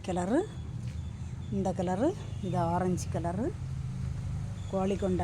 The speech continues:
அழகி. இங்கேயும் கோழிக்கொண்ட அழகி. இது வந்து சுகருக்குள்ள பூ. இது வந்து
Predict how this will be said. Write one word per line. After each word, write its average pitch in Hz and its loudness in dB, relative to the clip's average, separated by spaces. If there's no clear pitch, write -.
அழகி. 180 4
இங்கேயும் 202 6
கோழிக்கொண்ட 175 6
அழகி. 180 6
இது 196 10
வந்து 190 10
சுகருக்குள்ள 196 10
பூ. 247 10
இது 98 8
வந்து 101 10